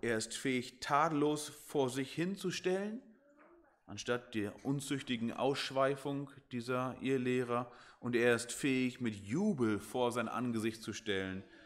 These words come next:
anstatt diesem rebellischen und Hochmut der, äh, der Irrlehrer. Also genau das, diese Gefahren,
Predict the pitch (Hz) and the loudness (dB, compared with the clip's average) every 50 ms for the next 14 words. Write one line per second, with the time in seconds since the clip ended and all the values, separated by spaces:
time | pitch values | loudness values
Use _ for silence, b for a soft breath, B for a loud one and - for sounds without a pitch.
0 | B B B B B - 95 95 95 - - 117 113 113 - - 107 98 95 101 | B B B B B -8 -8 -6 -6 -2 0 0 0 0 -2 -6 -6 -4 -2 -2
1 | 95 92 90 98 87 92 110 110 110 113 110 110 - 110 104 101 - 80 92 90 | -4 -2 -2 -4 -2 2 2 4 4 4 2 0 -2 -2 -2 -4 -4 -4 -6 -6
2 | 90 B B B B B B B - - - 95 90 110 120 120 120 - 107 101 | -8 B B B B B B B -20 -14 -12 -6 -2 0 0 0 0 -2 -2 -2
3 | 98 95 92 90 - - - 95 92 87 87 85 85 92 98 - - - 95 92 | 0 0 -2 -4 -8 -8 -6 -4 -2 0 0 -2 -4 -6 -10 -16 -16 -12 -10 -8
4 | 87 87 85 82 - 92 87 - - 90 87 82 80 78 78 78 78 - - 101 | -8 -8 -8 -10 -8 -8 -8 -6 -6 -6 -6 -6 -6 -10 -10 -12 -14 -12 -10 -8
5 | 107 107 120 143 160 180 175 135 156 175 175 175 B B B B - 120 117 139 | -6 -4 -2 0 0 0 0 2 0 0 0 0 B B B B -4 0 4 4
6 | 143 143 143 B B - - 117 - - - 143 147 170 185 180 160 131 123 117 | 4 4 4 B B -4 -4 -4 -4 0 4 4 6 8 10 8 8 8 4 2
7 | 123 131 | 0 -2